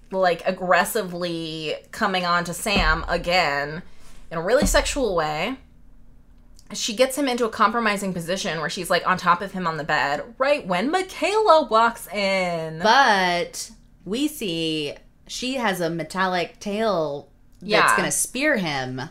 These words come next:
Speaker 1: Right, so something's, something's up with
Speaker 2: Which
Speaker 1: this.
Speaker 2: is, I think, an excuse to have seen her underwear.
Speaker 1: Yeah.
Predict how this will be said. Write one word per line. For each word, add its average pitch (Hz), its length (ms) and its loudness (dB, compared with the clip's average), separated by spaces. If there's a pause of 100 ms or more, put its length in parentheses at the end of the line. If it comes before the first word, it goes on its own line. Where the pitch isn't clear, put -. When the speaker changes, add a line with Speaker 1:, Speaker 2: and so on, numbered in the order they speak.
(520)
Speaker 1:
Right, 147 300 6
so 262 100 -4
something's, 294 640 2
something's 262 400 -2
up 175 200 2
with 156 120 -2
Speaker 2:
Which 185 120 0
Speaker 1:
this. 85 260 0
Speaker 2:
is, 370 380 0
I 240 120 0
think, 226 220 -4
an 196 80 -2
excuse 175 520 -8
to 160 120 -4
have 170 220 -4
seen 196 320 -4
her 214 260 -6
underwear. - 600 -10 (100)
Speaker 1:
Yeah. - 340 -6